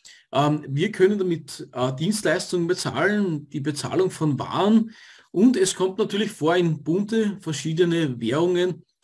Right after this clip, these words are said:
Und es ist vom Staat streng kontrolliert.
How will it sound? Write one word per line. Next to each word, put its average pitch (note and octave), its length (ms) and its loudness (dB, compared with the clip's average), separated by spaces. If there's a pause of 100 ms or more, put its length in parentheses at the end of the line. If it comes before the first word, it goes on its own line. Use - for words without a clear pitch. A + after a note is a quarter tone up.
(340)
Und A3 420 4
es C3+ 160 -4
ist F3 140 -4
vom D3+ 180 -4
Staat C3+ 640 -8 (560)
streng D#3 460 0
kontrolliert. D3 840 0